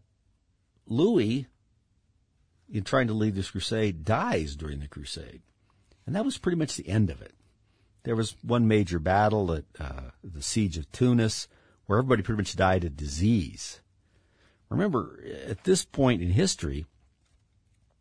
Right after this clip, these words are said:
a lot more soldiers, knights, warriors of all sorts, died of disease in many instances, particularly in protracted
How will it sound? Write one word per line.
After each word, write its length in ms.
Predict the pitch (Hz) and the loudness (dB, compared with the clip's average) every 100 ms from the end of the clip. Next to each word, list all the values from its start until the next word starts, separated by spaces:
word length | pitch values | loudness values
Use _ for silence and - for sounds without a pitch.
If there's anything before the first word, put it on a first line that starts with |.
| _ _ _ _ _ _ _ - | _ _ _ _ _ _ _ -16
a 40 | 107 151 | -6 -4
lot 140 | 170 | -2
more 260 | 156 107 - _ _ _ _ _ - _ _ _ | 2 2 0 _ _ _ _ _ -20 _ _ _
soldiers, 800 | - - 135 107 82 73 - - - _ - | -8 0 2 2 0 -4 -6 -10 -16 _ 0
knights, 600 | 98 101 78 - - - _ _ _ _ _ - | 2 2 -2 -2 -4 -6 _ _ _ _ _ 2
warriors 440 | 113 107 92 85 | 6 6 4 0
of 60 | 90 | -2
all 120 | 87 | -2
sorts, 460 | - 85 78 - | -4 -4 -4 -8
died 360 | - 90 95 113 | -8 -2 0 2
of 100 | 87 | 0
disease 520 | 76 - 135 151 85 | -4 0 2 2 0
in 100 | 82 | -2
many 220 | 76 73 | -2 -4
instances, 460 | 76 73 82 87 82 | -4 -6 -8 -8 -8
particularly 680 | - - - - - 127 85 | -6 -8 -4 -4 -2 -2 0
in 140 | 78 | -2
protracted 760 | - - - 104 - - 67 | -4 -2 2 2 0 -6 -10